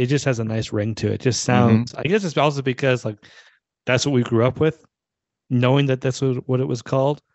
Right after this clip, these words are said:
Speaker 1: But to
Speaker 2: Mm-hmm.
Speaker 1: me, it just sounds right. Like, Back
Speaker 2: Mm-hmm.
Speaker 1: to the Future.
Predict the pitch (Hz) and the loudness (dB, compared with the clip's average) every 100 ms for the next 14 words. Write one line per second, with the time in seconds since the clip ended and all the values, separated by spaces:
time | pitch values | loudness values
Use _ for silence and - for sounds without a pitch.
0 | _ - 90 98 113 135 139 120 131 120 | _ -10 -2 2 2 4 2 2 0 -2
1 | - 127 131 123 117 - 104 110 95 - | 0 0 2 0 -4 -8 -6 -4 -6 -12
2 | _ - 117 - 95 127 123 131 120 - | _ -12 -12 -4 2 4 4 0 -2 -4
3 | 110 - 104 95 | -4 -4 -6 -6